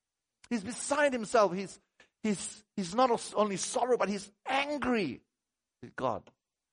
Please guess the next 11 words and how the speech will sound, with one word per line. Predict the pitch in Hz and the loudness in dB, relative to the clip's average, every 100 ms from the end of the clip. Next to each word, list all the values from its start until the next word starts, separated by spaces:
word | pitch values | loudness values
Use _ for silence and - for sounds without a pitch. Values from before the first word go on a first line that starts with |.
| _ _ - | _ _ 2
His | 294 277 233 | 4 4 0
experience | - - - - 277 180 135 151 - - _ _ _ - | -2 -12 -6 0 2 2 -2 -8 -16 -20 _ _ _ 2
does | 233 240 294 | 4 4 4
not | 285 277 | 4 4
allow | 220 190 226 269 285 247 190 165 175 _ _ _ | 2 4 2 2 6 6 6 2 -6 _ _ _
for | - 202 185 | 2 6 8
Elisha's | 180 190 233 - 226 - | 8 8 6 4 -2 -2
prophecy, | - 233 - 202 202 | 0 0 0 -4 -6
because | 160 233 - - | 0 0 0 -10
Elisha's | - 220 262 269 269 - | 2 4 4 2 -6 -8
prophecy | - 240 - 392 - 135 156 | 0 0 0 -8 -6 -8 -8